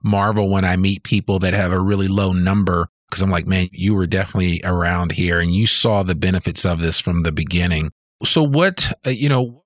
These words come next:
what was the reaction? Do you remember, like, the reaction of people when they would come into the co-op and it was new to them back then in seventy-two, seventy-three? I mean, w-, were people like, was it more of a novelty, or was it like people were like, "Finally, I can get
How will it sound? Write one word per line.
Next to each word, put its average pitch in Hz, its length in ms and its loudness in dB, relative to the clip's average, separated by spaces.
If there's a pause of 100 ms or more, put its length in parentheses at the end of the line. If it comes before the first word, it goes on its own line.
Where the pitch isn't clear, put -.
what 139 300 -6
was 403 160 0
the - 100 0
reaction? 101 680 0
Do 104 80 2
you 147 140 2
remember, 139 460 2
like, 117 180 0
the 101 100 -2
reaction 87 480 0
of 120 80 -2
people 135 260 -2
when 120 100 2
they 120 100 2
would 117 140 -4
come 117 200 -2
into 117 200 0
the 107 100 -2
co-op 110 460 0
and 95 120 2
it 101 80 0
was 92 240 -2 (140)
new 101 240 2
to 117 80 2
them 110 240 2
back 107 300 0
then 110 240 2
in 101 100 2
seventy-two, 107 680 0
seventy-three? 107 840 0 (240)
I 104 60 0
mean, 107 160 2
w-, 110 160 -2
were 110 140 0
people 165 360 0
like, 113 240 0 (160)
was 117 160 0
it 123 80 0
more 170 240 2
of 127 80 0
a 95 60 0
novelty, 156 880 2
or 117 200 0
was 107 280 0
it 113 140 0
like 107 340 0 (160)
people 139 240 -2
were 113 160 0
like, 104 200 -2
"Finally, 135 520 0
I 101 100 0
can 107 240 0
get 117 260 0